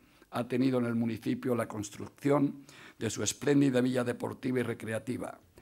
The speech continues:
que ha sido recientemente ampliada con una nueva piscina olímpica climatizada al aire libre, junto con otra piscina climatizada para saltos de trampolín,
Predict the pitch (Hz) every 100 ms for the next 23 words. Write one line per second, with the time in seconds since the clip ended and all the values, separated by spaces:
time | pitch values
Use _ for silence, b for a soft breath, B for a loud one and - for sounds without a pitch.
0 | b b b 175 180 185 180 139 123 151
1 | 151 147 147 147 127 117 131 151 151 151
2 | 147 B B B B - 123 151 156 151
3 | 143 131 123 - 156 131 123 143 143 117
4 | 117 110 117 113 113 110 101 143 117 110
5 | 113 101 98 147 135 143 139 - B B
6 | - 202 156 - 120 117 127 120 123 113
7 | - 147 123 123 117 110 110 139 127 107
8 | - 104 123 120 - 101 104 107 98 107
9 | 123 143 147